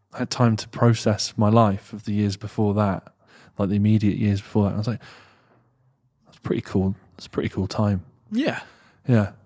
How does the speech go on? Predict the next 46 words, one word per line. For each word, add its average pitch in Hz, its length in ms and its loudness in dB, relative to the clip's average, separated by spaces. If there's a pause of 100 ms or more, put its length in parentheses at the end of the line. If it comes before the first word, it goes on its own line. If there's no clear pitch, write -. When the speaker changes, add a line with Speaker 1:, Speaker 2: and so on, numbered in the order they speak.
Speaker 1:
But 131 120 4
Speaker 2:
It's, 127 100 2
Speaker 1:
at 120 80 0
the - 60 4
Speaker 2:
it - 20 10
was 143 80 10
Speaker 1:
time, 127 40 10
you're 113 100 10
Speaker 2:
all 110 60 8
Speaker 1:
never 123 200 8
Speaker 2:
good. - 60 0
Speaker 1:
satisfied. 107 520 -2
Speaker 2:
Yeah, 165 360 2
yeah. 160 320 0 (120)
It's - 160 -4
all 202 140 8
good 160 260 4
experience, 135 800 -2
isn't 127 220 -8
it? 92 120 -12 (100)
Speaker 1:
Yeah. 110 300 2 (880)
Speaker 2:
Um, 147 460 4 (420)
I 156 120 4
think 190 200 6
I 165 80 6
just 156 240 2
got 147 180 6
to - 80 -6
the 123 100 2
point 135 300 4
where 117 360 2 (1300)
I, 156 140 6 (140)
and 170 180 6
the 185 140 10
other 185 180 8
thing 170 220 2
is, 143 240 2 (360)
what 160 460 6
I'd 156 260 2
been 139 160 2
doing 147 240 6
up 139 140 2
to 156 120 -14
that 165 220 2
point 143 360 2
is 131 400 -4